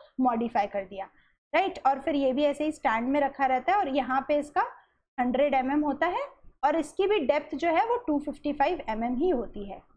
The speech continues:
डेप्थ जो है ये टू फिफ्टी फ़ाइव एम एम होती है और पचास एम एम का फ्री बोर्ड छोड़ देते हैं। ओके,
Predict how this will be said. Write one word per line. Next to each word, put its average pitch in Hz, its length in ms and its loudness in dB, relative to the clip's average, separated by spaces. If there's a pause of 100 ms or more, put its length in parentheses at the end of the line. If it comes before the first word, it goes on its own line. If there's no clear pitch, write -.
डेप्थ 262 240 -2
जो 254 140 -2
है 294 180 2
ये 359 100 0
टू 277 180 -4
फिफ्टी 277 300 -6
फ़ाइव 277 220 0
एम 269 160 0
एम 285 120 2
होती 294 300 0
है 466 100 -2 (380)
और 294 180 2
पचास 302 440 2
एम 269 120 0
एम 254 120 -2
का 320 140 2 (200)
फ्री 254 200 -2
बोर्ड 226 280 0
छोड़ 196 260 -12
देते 185 260 -12
हैं। 185 180 -18 (400)
ओके, 302 180 0